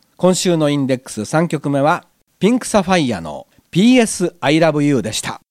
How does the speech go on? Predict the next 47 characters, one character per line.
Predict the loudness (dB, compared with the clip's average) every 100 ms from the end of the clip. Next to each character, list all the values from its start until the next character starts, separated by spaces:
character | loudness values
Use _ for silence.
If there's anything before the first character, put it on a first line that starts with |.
| _ _ _ _ _ _
と | 2 2
い | 4
う | 2
こ | 0
と | -2 -2
で、 | -4 0
来 | 0 0
週 | -2 -2
は | -2 -4 0
フ | 4
に | 4
行 | 2
き | 0
ま | -2 -2
す。 | -4 -10 -14 _ _ _
フ | 2
は | 4 4 2
こ | 0
れ | 2
ま | 2
で、 | -2 -6 -12 _
フ | 2
ォ | 4
ー |
リ | 2 0
ー |
ブ | -2
ス | -4 -4
に | -4 -6
フ | -2
ィ | 0
ン | 2
ガ | 2 0
ー |
フ | 0
ァ | -2
イ | -2
ブ、 | -8 -20 _ -20
フ | -2
キ | 4
ノ | 4
ト | 4 0 0
ウ |
に | -2 -4 -6
布 |
施 | -4 0
明、 | 2 0 -6 -10